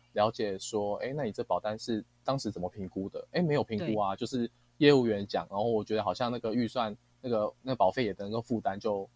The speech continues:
Speaker 1: 就签下去，有没有？<laughs>
Speaker 2: 对，很多人都是这样，对。
Speaker 1: 对。
Speaker 2: 而且业务员说什么就是什么。
Speaker 1: 真的，就业务员说，哎，好像这个很，这个，这个什么，很优，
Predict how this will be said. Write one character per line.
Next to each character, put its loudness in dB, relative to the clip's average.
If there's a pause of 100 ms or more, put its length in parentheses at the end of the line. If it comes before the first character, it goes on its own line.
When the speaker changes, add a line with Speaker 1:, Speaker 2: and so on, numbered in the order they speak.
Speaker 1:
就 -4
签 -2
下 0
去， -6
有 -4
没 -2
有？ -2
<laughs> -20
Speaker 2:
对， -6 (200)
很 2
多 6
人 2
都 -2
是 -6
这 -4
样， -6 (120)
对。 -10 (560)
Speaker 1:
对。 4
Speaker 2:
而 6
且 0
业 2
务 0
员 -2
说 -2
什 -6
么 -6
就 -8
是 -10
什 -10
么。 -18 (540)
Speaker 1:
真 4
的， 4
就 2
业 4
务 4
员 2
说， -2
哎， -2
好 -2
像 0
这 -2
个 0
很， -4 (180)
这 -2
个， 2 (260)
这 -4
个 0
什 -10
么， -4 (120)
很 -2
优， 0